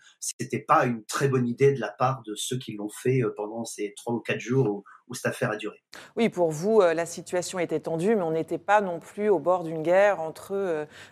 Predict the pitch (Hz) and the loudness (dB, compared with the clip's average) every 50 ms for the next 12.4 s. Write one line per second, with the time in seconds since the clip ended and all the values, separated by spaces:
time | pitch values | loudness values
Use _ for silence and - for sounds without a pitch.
0 | _ - 160 156 - - 190 196 196 185 175 165 170 175 175 208 - 165 156 - | _ -6 -6 -4 -4 -2 -2 0 0 2 2 0 0 0 -2 -2 -4 -4 -10 -8
1 | 160 - - 160 151 160 180 185 170 165 147 139 _ _ _ _ _ _ _ _ | -10 -10 -10 -10 -6 -4 -4 -2 -2 -4 -6 -8 _ _ _ _ _ _ _ _
2 | - 135 147 156 156 156 151 143 147 147 147 143 139 131 127 123 - - 147 139 | 2 6 8 8 8 8 6 6 4 4 4 4 4 4 4 4 2 2 2 2
3 | 135 135 131 127 135 135 131 135 135 135 131 139 143 147 165 170 147 131 120 131 | 2 2 2 2 2 -2 -2 -2 -2 0 2 2 0 0 0 2 4 4 4 6
4 | 147 151 135 - 190 - - - 156 135 131 - - 156 131 - - 120 131 131 | 4 2 2 0 0 2 2 0 0 0 -4 -2 -4 -2 0 0 0 0 0 -2
5 | 127 - 147 147 143 123 110 104 - - - - - - - 123 131 135 131 135 | -2 -2 -2 2 2 2 0 0 -6 -10 -16 -14 -10 -2 -2 -2 0 2 2 2
6 | 143 135 147 156 147 - - 170 - 131 - - 139 117 - - - 139 135 135 | 2 4 2 2 2 4 2 2 2 2 0 -2 -4 -4 -6 -6 -2 0 4 4
7 | 147 156 156 147 - 135 123 123 127 139 135 135 - 127 131 - 135 131 135 - | 6 6 6 6 4 2 2 2 2 0 0 0 0 -2 0 0 -2 -2 0 0
8 | 139 143 151 156 151 139 123 110 107 107 - - - _ _ - 127 120 120 - | 0 2 2 4 6 6 4 4 2 -4 -8 -12 -20 _ _ 0 0 2 2 2
9 | - 156 - 139 - - 156 147 143 139 147 139 131 127 123 123 120 127 151 165 | 2 2 2 0 -2 -4 0 0 0 2 2 2 2 2 0 -2 2 4 4 4
10 | 147 120 127 127 123 113 98 - - - 131 123 120 117 117 123 120 - - 107 | 4 4 2 2 2 0 -2 -6 -6 0 2 2 2 2 2 0 -4 -4 -4 -10
11 | 110 117 131 135 147 143 135 - 104 101 104 101 104 _ - - 104 104 107 117 | -4 0 2 2 2 2 0 -4 -6 -8 -8 -10 -10 _ -12 -12 -8 -6 -4 -2
12 | 123 143 147 131 113 104 101 | 2 2 2 2 2 -2 -2